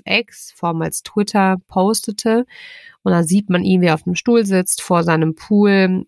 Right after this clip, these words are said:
und hatte eine Botschaft zum Super Bowl, der zu der Zeit in Las Vegas stattfand. Und er sagte nur, was für ein wunderschöner Tag. Er räumte zwar auch gesundheitliche Probleme ein,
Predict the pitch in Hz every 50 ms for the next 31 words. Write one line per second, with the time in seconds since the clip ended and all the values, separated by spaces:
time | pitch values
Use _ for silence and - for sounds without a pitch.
0 | - - - 160 165 160 160 160 - - 170 170 165 165 151 147 143 156 156 _
1 | - 160 175 180 - - - 147 143 - - - 165 156 - - - 185 - -
2 | 180 151 147 143 143 156 160 160 156 156 156 156 156 - - 151 143 143 - 160
3 | 160 165 160 160 156 147 - - 165 175 175 175 175 - - 185 175 - - -
4 | 180 175 180 185 - - _ - - - - - - _ - 190 180 185 185 196
5 | 190 208 208 - 208 190 196 190 185 190 196 - - 196 196 180 170 - 190 185
6 | 185 185 - - 202 180 180 180 - - - 180 180 180 190 202 - _ _ _
7 | _ - - - - - - - 185 180 175 175 190 214 202 247 208 - - 185
8 | - 180 - - 185 175 202 220 240 240 214 - 196 170 180 160 - - 160 147
9 | 156 147 151 185 247 254 - - - 214 240 254 269 285 294 311 294 262